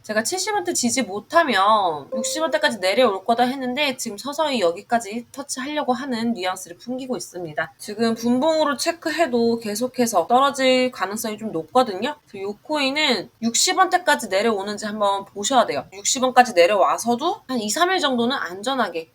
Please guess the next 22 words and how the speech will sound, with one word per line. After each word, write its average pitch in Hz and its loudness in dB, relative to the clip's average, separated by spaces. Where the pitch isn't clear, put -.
육십 - -6
원대 214 -6
지지해 233 -6
주는지 240 -4
체크하시는 311 -8
게 240 -2
좋습니다. 190 -12
시장이 359 0
지금 233 -2
올라오지 269 4
않는 202 2
이상 214 -4
요 202 -8
코인도 269 -4
올라올 214 2
가능성이 220 -8
없기 233 -8
때문에 294 0
요 247 2
코인은 320 0
오늘 277 2
당장보다는 208 -2